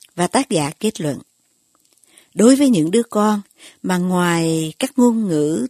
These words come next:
tình yêu khác, các em mong ước cha mẹ dành thì giờ cho mình. Khi cha mẹ cho các em thì giờ và sự quan tâm đặc biệt, đó là món quà quý giá, cần thiết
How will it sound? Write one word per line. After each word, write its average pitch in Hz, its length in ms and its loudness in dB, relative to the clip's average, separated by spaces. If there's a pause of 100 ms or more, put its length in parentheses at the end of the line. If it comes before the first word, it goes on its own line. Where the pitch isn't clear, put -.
tình 165 180 2
yêu 226 340 2
khác, 254 340 -2 (560)
các 254 140 -2
em 214 320 0
mong 220 320 2
ước 247 240 0 (1000)
cha 214 200 0
mẹ 151 380 -4
dành 165 260 -2
thì 151 220 -6
giờ 143 300 -4
cho 180 160 -6
mình. 143 200 -8 (760)
Khi 254 280 2
cha 254 200 2
mẹ 165 340 0 (160)
cho 214 300 2
các - 200 -6
em 196 360 -4 (100)
thì 147 280 -2
giờ 143 320 -6 (320)
và 147 120 -4
sự 135 340 -6
quan 226 240 0
tâm 214 260 4
đặc 175 200 0
biệt, 147 220 -2 (800)
đó 180 400 0 (280)
là 147 160 -6
món 156 300 -4
quà 139 300 -4 (100)
quý 202 300 -2
giá, 190 320 -4 (320)
cần 175 280 4
thiết 247 340 0